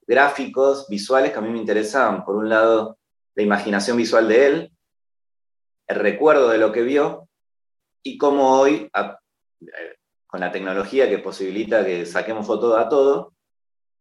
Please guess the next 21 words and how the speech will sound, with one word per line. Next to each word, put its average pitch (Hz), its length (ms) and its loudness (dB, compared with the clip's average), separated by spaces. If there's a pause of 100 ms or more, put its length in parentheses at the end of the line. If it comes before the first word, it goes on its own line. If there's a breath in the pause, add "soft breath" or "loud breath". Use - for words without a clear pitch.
(480)
el 135 140 0
uso 151 180 2
del 135 120 4
celular 147 460 2
como 123 180 -4
una 123 140 -2
herramienta 117 440 -2
cotidiana, 151 560 2
que 135 60 -2
él 139 80 0
lo 127 80 2
usaba 156 400 2
como 101 280 -4
una 107 200 -10
especie 110 320 -8
de 104 140 0
youtuber, 107 560 0
como 95 120 -12
un 113 80 -10
instagramer, 123 800 0 (600)
eh, 104 340 0